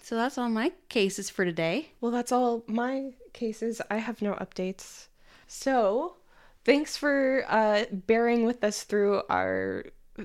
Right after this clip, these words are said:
Speaker 2: rusty go-around.
Speaker 1: Our, our rusty homecoming? Is that what a homecoming is?
Speaker 2: Basically, we haven't done this in a long time, so thanks for bearing
Speaker 1: We don't
Speaker 2: with
Speaker 1: know
Speaker 2: us.
Speaker 1: where we are.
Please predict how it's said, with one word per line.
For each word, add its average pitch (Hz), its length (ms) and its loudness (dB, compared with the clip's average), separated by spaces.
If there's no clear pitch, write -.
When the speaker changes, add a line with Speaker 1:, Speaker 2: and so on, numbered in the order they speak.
Speaker 2:
rusty 202 1000 -2
go-around. 190 640 2
Speaker 1:
Our, 214 180 0
our 240 160 6
rusty 233 800 2
homecoming? 339 600 6
Is 240 100 0
that 285 180 6
what 294 120 6
a 285 40 4
homecoming 311 580 6
is? 349 320 2
Speaker 2:
Basically, 349 420 6
we 392 100 12
haven't 381 240 8
done 294 180 10
this 277 140 6
in 247 80 6
a 214 80 6
long 185 180 4
time, 208 240 2
so 254 140 6
thanks 339 240 6
for 339 100 6
bearing 240 260 10
Speaker 1:
We 330 40 8
don't 349 100 12
Speaker 2:
with 320 60 8
Speaker 1:
know 330 60 10
Speaker 2:
us. 330 60 8
Speaker 1:
where 320 140 6
we 311 120 0
are. 285 420 -2